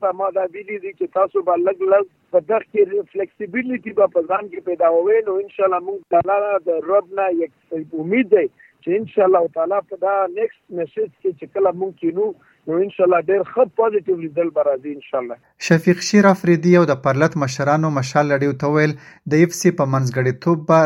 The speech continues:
Speaker 2: راتلونکې اونۍ په تورخم کې د مسالې د هوارۍ لپاره یوه جرګه کیږي چې پکې د خوګاخیلو د قام نهه کسیزه کمیټې او د نیشنل لوجسټیک سیل استازي ګډون کوي. دوی هیله مند دي چې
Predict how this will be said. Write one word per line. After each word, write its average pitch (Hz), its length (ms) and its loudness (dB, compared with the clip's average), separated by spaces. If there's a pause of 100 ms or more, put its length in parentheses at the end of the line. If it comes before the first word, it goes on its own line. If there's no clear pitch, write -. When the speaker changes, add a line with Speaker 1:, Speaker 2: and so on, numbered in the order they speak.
Speaker 2:
راتلونکې 151 420 2
اونۍ 139 360 0
په 135 140 -6
تورخم 151 400 -2
کې 165 160 0
د 120 120 0
مسالې 135 400 0
د 123 120 0
هوارۍ 127 400 4
لپاره 156 380 2
یوه 135 140 2 (100)
جرګه 156 280 4 (100)
کیږي 120 260 -6 (360)
چې - 80 0 (100)
پکې 156 260 2 (100)
د 139 120 2
خوګاخیلو 139 640 0
د 135 160 0
قام 143 240 0
نهه 131 260 0
کسیزه 131 400 -2
کمیټې 135 400 2 (440)
او 151 40 6 (140)
د 156 160 2
نیشنل 170 360 2
لوجسټیک 147 560 -2
سیل 147 200 2
استازي 143 440 0
ګډون 131 360 0
کوي. 127 200 2 (480)
دوی 180 200 8
هیله 170 260 4
مند 170 180 2
دي 170 120 4
چې 170 140 -8